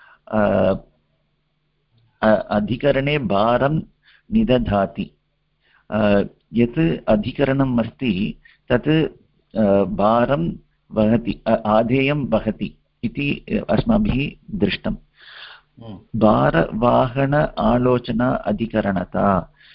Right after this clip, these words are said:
Speaker 1: अ, एवं, अ, अधिकरणता इ-, इ-, इत्युक्ते,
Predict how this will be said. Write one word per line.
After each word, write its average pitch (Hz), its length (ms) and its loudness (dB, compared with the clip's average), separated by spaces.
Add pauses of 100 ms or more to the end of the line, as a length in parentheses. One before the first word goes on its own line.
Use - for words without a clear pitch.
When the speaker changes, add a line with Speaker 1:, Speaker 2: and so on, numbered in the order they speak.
(260)
Speaker 1:
अ, 107 300 4 (300)
एवं, 151 280 -2 (140)
अ, 110 380 2
अधिकरणता 143 920 0 (1200)
इ-, 131 120 2
इ-, - 160 -6
इत्युक्ते, 143 680 0